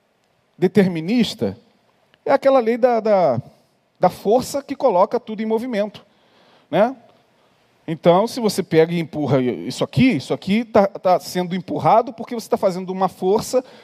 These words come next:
sobre esse objeto, ele está parado, portanto, ele está na inércia,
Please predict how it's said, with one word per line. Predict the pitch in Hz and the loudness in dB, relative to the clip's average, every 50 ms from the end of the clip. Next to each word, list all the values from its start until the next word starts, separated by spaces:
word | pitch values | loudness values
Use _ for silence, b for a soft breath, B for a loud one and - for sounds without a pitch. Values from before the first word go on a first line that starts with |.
| B | B
sobre | B - 202 196 185 180 | B -4 -2 0 2 2
esse | 180 - 190 | 0 0 -2
objeto, | 180 185 190 156 160 165 170 190 - - 294 b b b b b b | -4 -4 -4 0 2 4 4 4 2 -2 -18 b b b b b b
ele | 202 202 190 | 2 2 2
está | - - 185 | 0 0 0
parado, | 175 - 196 180 175 180 202 220 247 | 2 2 2 4 4 4 2 2 -2
portanto, | - - 214 165 - 175 170 - | -6 -8 -8 -6 -6 -8 -8 -8
ele | 160 156 | -10 -10
está | 131 - - 147 | -8 -2 0 0
na | 139 151 165 | 0 0 -2
inércia, | 185 190 180 180 180 190 185 - - - 240 240 262 269 | -4 -2 0 0 0 0 -2 -4 -8 0 2 2 2 2